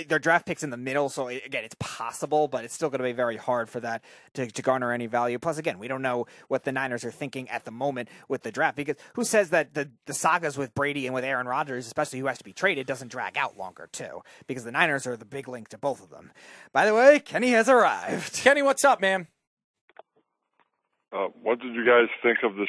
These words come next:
Speaker 3: show?
Speaker 1: I heard the first twelve minutes. Uh, it was interesting, you guys talking about the Chargers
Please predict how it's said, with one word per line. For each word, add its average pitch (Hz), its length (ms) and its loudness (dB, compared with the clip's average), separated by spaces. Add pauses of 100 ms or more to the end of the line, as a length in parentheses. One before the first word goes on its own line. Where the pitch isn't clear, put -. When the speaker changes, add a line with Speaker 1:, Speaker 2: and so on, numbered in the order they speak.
(120)
Speaker 3:
show? 87 260 0 (520)
Speaker 1:
I 147 100 -2
heard 208 220 0
the 180 80 -4
first 190 240 -4
twelve 170 180 2
minutes. 165 400 -4
Uh, 139 280 2 (260)
it 175 80 0
was 190 340 2 (240)
interesting, 220 400 0
you 190 80 -4
guys 175 180 2
talking 180 220 -2
about 160 140 -2
the 151 80 -6
Chargers 117 600 -6